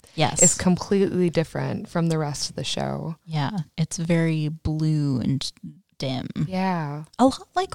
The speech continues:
Speaker 1: Old Gristmill, actually. It actually has a lot in common with Old Gristmill.
Speaker 2: True. Maybe, like, the containment of secrets, right?
Speaker 1: Yeah.
Speaker 2: Because his house is containing an idea,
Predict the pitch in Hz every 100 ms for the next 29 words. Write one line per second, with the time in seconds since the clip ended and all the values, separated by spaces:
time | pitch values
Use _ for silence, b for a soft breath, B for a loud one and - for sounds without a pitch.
0 | - 170 180 - 156 - 147 147 - 156
1 | 156 - - - 226 240 349 349 285 226
2 | 165 160 156 156 - 135 - - - -
3 | - - - - - - 160 - - 196
4 | 190 180 185 185 185 202 196 190 - -
5 | 190 175 - 165 165 170 180 165 - 151
6 | 139 - 135 - - - - 156 165 160
7 | 151 - 175 - - - 196 - 180 160
8 | 151 170 156 - 160 - 165 160 160 147
9 | 139 143 147 135 147